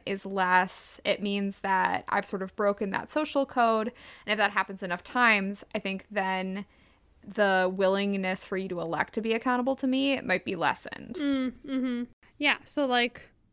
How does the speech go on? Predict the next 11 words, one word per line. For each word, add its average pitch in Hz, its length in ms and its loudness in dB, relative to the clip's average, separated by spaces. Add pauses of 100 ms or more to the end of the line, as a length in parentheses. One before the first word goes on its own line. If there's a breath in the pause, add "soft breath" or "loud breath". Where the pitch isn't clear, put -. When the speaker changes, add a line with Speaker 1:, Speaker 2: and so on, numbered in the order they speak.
(120)
Speaker 2:
we're 262 240 -2
sort 285 260 0
of 240 100 -2
ending 240 280 0
on 220 180 -4
the 208 60 -10
same 214 260 -8
spot 214 320 -8
there, 202 180 -10
of 208 100 -12
that 208 160 -6